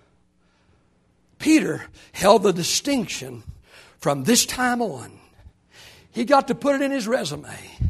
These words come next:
that he is the only person besides Jesus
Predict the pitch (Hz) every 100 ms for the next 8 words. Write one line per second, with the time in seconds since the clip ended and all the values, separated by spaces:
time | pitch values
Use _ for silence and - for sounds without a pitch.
0 | - - _ _ _ _ _ _ - 113
1 | 185 160 135 139 196 233 240 240 - 170
2 | - 135 131 - 165 156 135 123 139 107
3 | - - -